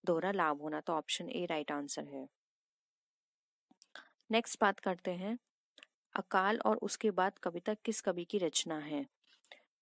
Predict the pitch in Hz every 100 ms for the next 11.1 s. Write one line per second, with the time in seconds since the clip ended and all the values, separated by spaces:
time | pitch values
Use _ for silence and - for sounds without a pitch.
0 | _ 185 170 185 185 175 208 214 - 180
1 | 175 170 170 165 170 156 - 180 196 214
2 | 214 - - - 175 175 175 170 - 165
3 | 160 180 170 160 156 185 196 165 202 196
4 | 175 - 180 156 151 143 - - - -
5 | 196 185 - 196 190 185 175 170 - 180
6 | - - 170 165 160 - 185 190 165 -
7 | 160 196 190 156 143 143 - - - -
8 | _ _ _ _ _ - 208 226 - 233
9 | - 175 196 214 196 190 208 196 220 -
10 | 185 180 208 180 - _ - 165 165 160